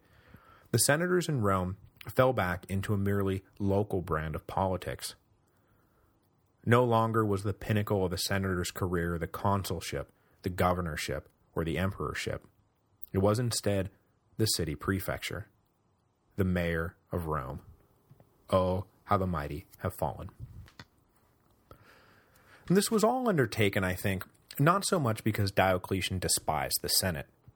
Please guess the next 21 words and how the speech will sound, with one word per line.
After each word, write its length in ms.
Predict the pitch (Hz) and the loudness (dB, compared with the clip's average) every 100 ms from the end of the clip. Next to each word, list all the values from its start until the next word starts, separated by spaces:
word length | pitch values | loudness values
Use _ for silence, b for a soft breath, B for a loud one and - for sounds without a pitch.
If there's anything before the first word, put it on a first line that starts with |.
| - | 0
as 220 | 90 80 | 0 0
his 240 | 98 87 - | -2 -4 -2
attitude 500 | 92 90 90 - 87 | 0 0 -2 -2 -2
is 160 | 76 - | -2 -2
sometimes 520 | 87 87 76 73 - | -2 -4 -6 -6 -6
reduced 380 | 85 113 113 - | 0 0 0 -4
to, 180 | 78 - - - _ - - - B B B B | -8 -8 -10 -10 _ -20 -20 -20 B B B B
but 120 | - 170 | 2 2
instead 520 | 175 - 202 190 147 _ _ _ | 2 2 2 2 -2 _ _ _
because 280 | 147 147 185 | 0 2 0
he 100 | 202 | 0
disliked 580 | 175 170 127 143 170 - | 0 0 2 2 0 -2
the 100 | 151 | 0
untidiness 800 | 113 - - 104 101 85 76 - | 0 -2 0 0 0 -2 -2 -4
of 100 | 92 | -2
the 120 | 98 | 0
old 300 | 98 101 98 | 2 2 0
Augustan 560 | 90 85 82 - 85 | 0 -2 -2 -4 -6
pseudo-partnership 1040 | 85 - 87 80 82 - 123 82 - 58 - | -6 -4 -4 -4 0 2 2 0 -8 -8 -8
with 160 | - | -10
them. 220 | - 69 | -10 -12